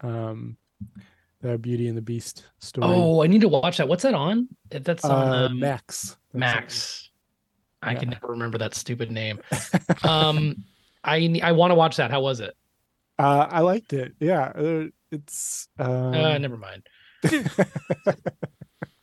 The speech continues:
Speaker 1: Damn, dude. Just sitting here getting toasted.
Speaker 2: Like, I won't even let you tell me what you did or didn't. I'm just like, "Ah,
Speaker 1: Yeah.
Speaker 2: fuck you." Nah.
Speaker 1: I, it's not a perfect movie, but I think it's enjoyable. It's, uh,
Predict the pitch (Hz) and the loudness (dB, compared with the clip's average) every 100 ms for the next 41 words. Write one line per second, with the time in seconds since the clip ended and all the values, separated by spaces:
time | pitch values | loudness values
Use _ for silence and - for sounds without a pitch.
0 | _ _ 170 190 - _ 139 135 131 156 | _ _ -2 -2 -2 _ -18 -12 -6 -4
1 | 156 - - - - - - 143 - 156 | -4 -10 -18 -20 -20 -12 -6 -2 2 2
2 | 143 147 156 151 147 131 - 185 190 180 | 4 2 0 -4 -4 -4 0 2 4 6
3 | - 180 202 185 180 165 - 160 156 127 | 6 8 8 8 6 4 2 2 4 4
4 | 135 135 - 143 139 135 127 123 127 123 | 4 2 -4 -2 0 2 2 0 -2 -4
5 | 123 123 123 - - - - 147 135 - | -6 -6 -8 -8 -18 -8 0 2 2 -2
6 | 110 104 123 120 - 113 104 101 110 _ | -6 -4 -4 -6 -6 -8 -6 -8 -10 _
7 | _ _ _ _ _ _ _ 160 190 180 | _ _ _ _ _ _ _ 2 4 2
8 | 202 208 208 190 160 139 143 131 131 123 | 2 0 0 -2 -2 -2 -2 -4 -4 -4
9 | 131 135 - 143 143 139 139 131 127 123 | -2 -2 -2 -6 -6 -6 -6 -4 -4 -4
10 | 127 127 104 139 - 151 123 123 131 | -4 -6 -8 -12 -6 -2 0 0 -4